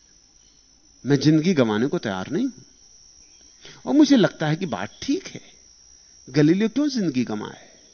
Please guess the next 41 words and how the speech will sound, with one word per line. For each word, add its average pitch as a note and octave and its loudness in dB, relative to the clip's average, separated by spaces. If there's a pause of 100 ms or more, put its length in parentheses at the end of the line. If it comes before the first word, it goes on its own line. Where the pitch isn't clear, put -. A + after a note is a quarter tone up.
(1800)
ये C4+ 6
कोई D#4 6
सत्य, A#3+ 0
बड़ा E3 4
सत्य F3 -2
नहीं F3 2
है, - -10 (1120)
इसको B3 0
सत्य C4+ 2
कहना A#3 6
भी C4+ 2
ठीक F#3+ 0
नहीं। C3 2 (480)
मेरे F#3+ 6
हिसाब G#3 0
तो G3 -2
सत्य G3 -4
तो E3+ -2
वही C#3 2
है F#3 6
जिसके D#3+ -6
लिए D#3+ -2
तुम B2 -6
जीवन C3 -4
देने A2+ -4
को G#2+ -10
तैयार A2+ -10
हो G2+ -12
जाओ, - -20 (760)
सत्य G#3 -2
तो E3 -2
वही E3+ 4
जिसके D3+ -10
लिए D3 -2
आदमी C3 -4
जिए D3 0 (220)
और A#2 -4
जरूरत C#3+ -2
पड़े B2+ -6
तो G2 -12
मरे। G2+ -8